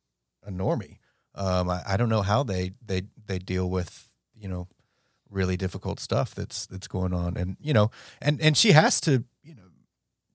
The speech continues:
the, the number one thing that I had to do, and I'll speak for myself, i-, is I had to forgive myself. I had to forgive myself for making an ass of myself over and over and over and over and over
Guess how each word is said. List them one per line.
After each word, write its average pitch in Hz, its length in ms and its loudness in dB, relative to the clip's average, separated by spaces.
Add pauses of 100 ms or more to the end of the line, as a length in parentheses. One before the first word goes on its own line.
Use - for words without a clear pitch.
(680)
the, 120 120 -4
the 117 180 -4
number 139 300 2
one 151 180 2
thing 143 380 0
that 107 200 0
I 131 140 10
had 110 180 0
to 98 60 -14
do, 92 260 -2
and 98 220 -6
I'll 98 140 2
speak - 280 -4
for 98 80 -8
myself, 98 500 2 (600)
i-, 110 40 -6
is 104 320 -2
I 113 160 8
had 117 100 8
to 101 60 -2
forgive 110 320 4
myself. - 640 -2 (220)
I 101 60 -10
had 98 80 -8
to 101 60 -12
forgive 110 320 0
myself 107 460 2
for 98 340 -2 (180)
making 104 420 -2
an 98 140 2
ass 98 320 2
of 95 60 -8
myself 92 640 -2 (520)
over 98 400 4
and 98 260 -4
over 90 460 -2
and 101 200 -2
over 92 480 -2
and 98 260 -6
over 92 500 -2 (500)
and 110 180 -6 (100)
over 98 360 2